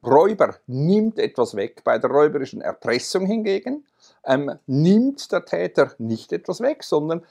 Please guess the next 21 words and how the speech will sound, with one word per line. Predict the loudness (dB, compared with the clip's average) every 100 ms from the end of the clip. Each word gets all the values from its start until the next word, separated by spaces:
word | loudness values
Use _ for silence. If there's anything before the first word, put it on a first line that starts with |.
| _ -2
er | 0
verlangt | 2 2 2 0
vom | -4 -4
anderen, | 2 2 2 -4 -6 -4
ihm | -2 -2 -4 -6 _ _ -2
etwas | -2 0 -2 -2 -8
zu | -6
geben. | -2 -2 -2 -8 _ _ _ _ _ _ _
Und | 0 4
das | 4
sind | 2 -4
natürlich | -4 -6
schwierige | -2 -2 0 -2 -2 0
Abgrenzungsfragen, | 2 2 -4 -4 -6 -8 -2 -2 0 0
wann | 0 0
genau | -2 0 -2
Raub | 0 0 0
und | -2 2
wann | 2
räuberische | 4 4 2 -2 -2
Erpressung | -4 -4 -6 -4 -8